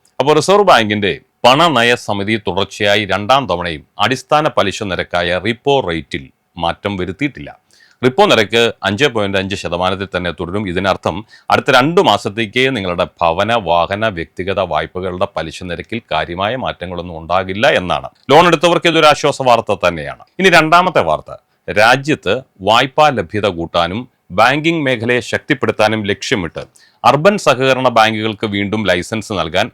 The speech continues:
ആർ ബി ഐ തീരുമാനിച്ചിരിക്കുന്നു. ഇത് എന്താണ് അത്ഭുതം എന്ന് വെച്ചാൽ ഏകദേശം ഇരുപത് വർഷത്തെ നീണ്ട ഇടവേളയ്ക്ക് ശേഷമാണ് ഈ തീരുമാനം എടുത്തിരിക്കുന്നത്. ഈ മേഖലയിലെ ചില പ്രശ്നങ്ങൾ കാരണം രണ്ടായിരത്തി നാലിന് ശേഷം പുതിയ അർബൻ സഹകരണ ബാങ്കുകൾക്ക് ലൈസൻസ് നൽകുന്നത് ആർ ബി ഐ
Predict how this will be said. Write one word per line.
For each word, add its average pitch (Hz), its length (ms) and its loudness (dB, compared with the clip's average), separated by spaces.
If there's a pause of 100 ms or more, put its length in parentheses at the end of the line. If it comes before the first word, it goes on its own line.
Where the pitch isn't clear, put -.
(160)
ആർ 85 180 0
ബി 92 160 -4
ഐ 101 40 0 (180)
തീരുമാനിച്ചിരിക്കുന്നു. 85 800 -8 (200)
ഇത് 113 140 4 (380)
എന്താണ് 120 260 4
അത്ഭുതം 104 300 0
എന്ന് 107 140 -2
വെച്ചാൽ 98 300 -2
ഏകദേശം 107 360 -4 (120)
ഇരുപത് 147 360 -4
വർഷത്തെ 104 440 -4
നീണ്ട 101 220 -6 (140)
ഇടവേളയ്ക്ക് 113 540 -4
ശേഷമാണ് 78 540 -8
ഈ - 20 -6 (120)
തീരുമാനം 82 440 -6 (140)
എടുത്തിരിക്കുന്നത്. 95 520 -6 (440)
ഈ 190 120 4
മേഖലയിലെ 165 460 4
ചില 143 160 0
പ്രശ്നങ്ങൾ 127 340 -2 (100)
കാരണം 104 360 2
രണ്ടായിരത്തി 110 500 0 (100)
നാലിന് 113 440 0 (120)
ശേഷം 92 320 -6 (120)
പുതിയ 101 240 -2 (100)
അർബൻ 87 380 -4
സഹകരണ 92 400 -4 (120)
ബാങ്കുകൾക്ക് 85 640 -6
ലൈസൻസ് 82 440 -8 (100)
നൽകുന്നത് 85 440 -6 (100)
ആർ 80 180 -6
ബി 95 140 -4
ഐ - 20 -8